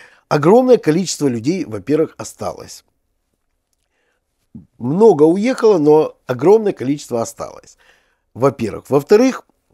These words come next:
есть, э, программы, мы работаем со всеми программами.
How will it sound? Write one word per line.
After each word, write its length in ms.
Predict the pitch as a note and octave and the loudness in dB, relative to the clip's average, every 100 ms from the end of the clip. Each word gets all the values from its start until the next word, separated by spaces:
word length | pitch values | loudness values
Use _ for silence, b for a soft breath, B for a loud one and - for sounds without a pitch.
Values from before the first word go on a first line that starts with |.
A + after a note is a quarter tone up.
| _ _ _ _ _ _ - | _ _ _ _ _ _ -16
есть, 640 | A#2 A2+ E3 E3 - - | -10 2 4 4 0 -4
э, 520 | C3+ C#3 C#3 C3 C3+ - _ _ _ _ _ _ _ _ _ _ _ _ | 2 4 6 4 0 -8 _ _ _ _ _ _ _ _ _ _ _ _
программы, 520 | C#3+ D3 D3 F#3 F#3 | -2 0 2 2 2
мы 140 | C3 F3 | 0 0
работаем 400 | D#3 E3 D#3+ B2 | 0 -2 -4 -4
со 160 | C3+ | -6
всеми 320 | A#2 D3 B2 | -4 -4 -4
программами. 720 | G#2+ G#2+ B2+ G3 G#3+ F#3 E3+ | -4 -6 -2 -2 0 -2 -6